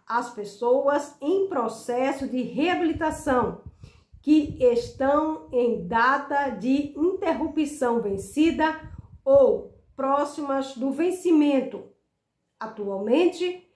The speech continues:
existe um total de cento e cinquenta mil segurados encaminhados ou já cumprido o programa de reabilitação profissional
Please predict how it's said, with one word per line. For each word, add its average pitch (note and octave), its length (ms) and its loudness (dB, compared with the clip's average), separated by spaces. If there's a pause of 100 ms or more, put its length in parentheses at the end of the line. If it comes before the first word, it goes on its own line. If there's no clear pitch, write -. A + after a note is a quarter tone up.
(260)
existe C#4+ 580 2
um D#4+ 160 0
total A#3+ 600 2
de A3+ 120 -8
cento F#4+ 560 -4
e F4 40 -2
cinquenta C#4+ 560 -4
mil C4 340 0
segurados B3+ 920 -2
encaminhados D#4 1300 0 (340)
ou D#4+ 400 4
já A#3+ 440 2
cumprido C#4 760 -2
o - 60 -8
programa B3+ 480 0
de C4 120 0
reabilitação A3+ 720 -4
profissional A3 840 -2